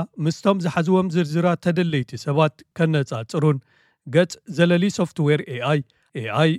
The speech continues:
ፋሻል ሪኮግኒሽን ሶፍትዌር ክፍትኑ ጸኒሖም። ኣብ ቀዳማይ ሰሙን ናይቲ ፈተነ ሓደ ሚእትን ሰላሳን ሽሕ ሰባት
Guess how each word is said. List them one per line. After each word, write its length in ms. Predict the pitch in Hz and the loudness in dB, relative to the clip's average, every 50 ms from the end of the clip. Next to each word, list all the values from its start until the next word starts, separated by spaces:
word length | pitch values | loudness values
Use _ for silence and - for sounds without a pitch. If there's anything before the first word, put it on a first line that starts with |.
| - - | -4 -2
ፋሻል 380 | - 170 170 - - 196 208 190 | 0 0 2 2 2 2 2 2
ሪኮግኒሽን 600 | 180 - - 165 151 143 165 147 - 151 135 - | 0 -2 -2 -2 -2 -2 -2 -2 -2 -4 -6 -6
ሶፍትዌር 480 | - 135 110 - 156 151 160 160 143 - _ _ _ _ | -6 -10 -10 -4 0 2 2 2 2 -2 _ _ _ _
ክፍትኑ 420 | - 196 - 214 170 - 170 143 123 120 | -4 -2 -2 -2 -2 -2 -4 -4 -4 -6
ጸኒሖም። 520 | - - 113 95 104 104 - 151 147 135 117 98 _ _ _ _ _ _ _ - | -8 -12 -14 -14 -8 -2 0 0 0 0 -4 -10 _ _ _ _ _ _ _ -6
ኣብ 100 | - 147 | -4 -4
ቀዳማይ 440 | - - 208 180 208 190 190 185 175 | -2 -2 2 2 4 4 4 2 2
ሰሙን 280 | - 175 165 165 165 165 | 0 0 0 0 0 0
ናይቲ 220 | 160 135 131 - - | -2 -2 -4 -6 -8
ፈተነ 340 | - 127 110 - 139 139 151 151 135 - _ _ _ _ _ _ | -12 -14 -6 -4 0 2 2 0 0 -2 _ _ _ _ _ _
ሓደ 200 | - - 110 113 131 135 | -12 -10 -8 -6 -4 -2
ሚእትን 320 | 151 147 - 190 196 190 | -2 0 0 0 0 0
ሰላሳን 420 | - 180 185 190 165 - 185 180 165 | 2 2 2 2 0 0 -2 -2 -2
ሽሕ 200 | - 196 160 139 - | -2 -4 -4 -4 -4
ሰባት 380 | - - 156 139 160 156 147 | -4 -2 0 2 2 2 2